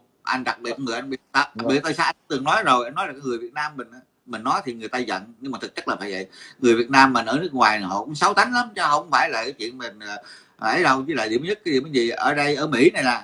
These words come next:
Speaker 1: ở bên Cali thì theo tao thấy thì rất là nhiều hội, hội đồng hương, hội, những cái hội đồng hương ở, ở, ở bên, à, bên Cali nhiều lắm.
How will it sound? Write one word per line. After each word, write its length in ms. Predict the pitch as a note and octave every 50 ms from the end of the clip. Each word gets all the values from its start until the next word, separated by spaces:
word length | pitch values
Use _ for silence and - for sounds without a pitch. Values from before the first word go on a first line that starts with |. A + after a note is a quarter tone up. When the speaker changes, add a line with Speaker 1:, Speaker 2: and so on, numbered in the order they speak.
| -
Speaker 1:
ở 160 | - - B2+ D3+
bên 140 | D#3 C3+
Cali 360 | C3+ C#3+ C#3+ D3 C#3+ C#3+ C#3+ C3
thì 420 | A2+ A2+ A2+ G#2 A2 A2 A2 A2 - _ _ - _ _ _ _
theo 160 | - C#3 C3+ B2+
tao 140 | C#3 C#3
thấy 240 | C3+ C#3 D3+ G3 G#3+ D#3
thì 60 | B2
rất 180 | A2+ - - D#3
là 80 | C#3
nhiều 220 | B2+ A2+ G#2+ G#2+ G#2
hội, 260 | G2 G2+ G#2+ A2 A2+
hội 200 | A2 G2+ A2+ B2
đồng 140 | A#2 G#2+ G#2
hương, 380 | A2 C3 D3 D#3 D#3 D3 D3 C3
hội, 340 | G2+ G#2+ G#2+ A#2 A#2+ B2+ B2 - - - - - - - -
những 200 | A2+ B2 C3 D3
cái 80 | D3+
hội 180 | C3 A#2+ C3 C3
đồng 120 | A#2+ B2
hương 200 | C3 D3 D#3 D3
ở, 180 | D3+ - D#3 E3 D3+ C3+ B2+ -
ở, 180 | - A#2+ C3 D3+
ở 160 | D3+ A#2 C3
bên, 180 | C3 D3+ D3 C#3+ C#3+
à, 100 | C#3+ C#3
bên 180 | C3+ C#3 C3+
Cali 260 | C3+ C#3+ C#3+ C#3+ C#3 C3
nhiều 200 | C3 A#2+ G#2+ A2+
lắm. 160 | C#3 F3